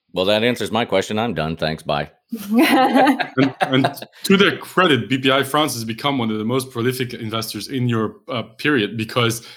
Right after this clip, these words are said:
Speaker 3: they
Speaker 1: Right.
Speaker 3: invest across stages. They're really, really experienced fund managers who, you know, take risks, even though it's, uh, it's public money. You know, credit, uh, where credit is due as well.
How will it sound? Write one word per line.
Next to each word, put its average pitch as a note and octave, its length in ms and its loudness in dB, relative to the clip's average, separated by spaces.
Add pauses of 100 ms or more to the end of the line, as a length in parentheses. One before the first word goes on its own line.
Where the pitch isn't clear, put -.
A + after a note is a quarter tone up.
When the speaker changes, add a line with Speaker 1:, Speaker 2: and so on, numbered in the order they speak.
Speaker 3:
they A#2+ 80 0
Speaker 1:
Right. A#2+ 60 2
Speaker 3:
invest C#3 280 0
across - 360 0
stages. C3 540 0 (200)
They're B2 120 2
really, D3 300 2
really C3+ 260 4
experienced B2+ 520 0
fund C3 200 2
managers A#2+ 460 0
who, A2 320 -6 (140)
you A#2+ 120 -2
know, G#2 80 -2
take D3 300 0
risks, C3+ 300 2
even A#2+ 180 0
though A#2+ 120 0
it's, A#2 200 -4
uh, A#2 100 -4 (400)
it's A#2+ 100 -12
public A2+ 340 -2
money. A#2+ 400 0
You A#2 80 0
know, G2 80 0
credit, A#2 420 0
uh, G#2+ 120 -2
where G#2 100 -6
credit G2 220 -8
is F#2 160 -10
due G2 100 -10
as F2+ 140 -10
well. - 180 -18